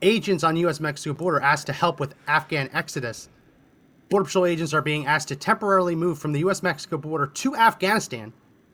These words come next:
to help with the desperate evacuation of U S and Afghan citizens following the Taliban takeover of the country. So the U S border is being overrun.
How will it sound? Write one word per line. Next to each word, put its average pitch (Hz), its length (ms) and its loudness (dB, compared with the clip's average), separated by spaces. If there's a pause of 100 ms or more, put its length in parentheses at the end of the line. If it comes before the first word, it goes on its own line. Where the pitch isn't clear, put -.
to 139 80 -4
help 208 260 4
with 151 100 0
the 135 80 -10
desperate 175 360 0
evacuation 147 500 0
of 120 80 -8
U 131 140 -6
S 120 100 -8
and 127 80 -6
Afghan 113 320 -8
citizens - 380 -8
following 113 280 -2
the 107 80 -10
Taliban 117 440 0
takeover 117 340 -8
of 101 60 -8
the 101 40 -10
country. 143 280 -2
So 147 180 0
the 135 120 2
U 220 140 6
S 214 80 4
border 196 260 4
is 190 200 6
being 180 240 6
overrun. 147 480 6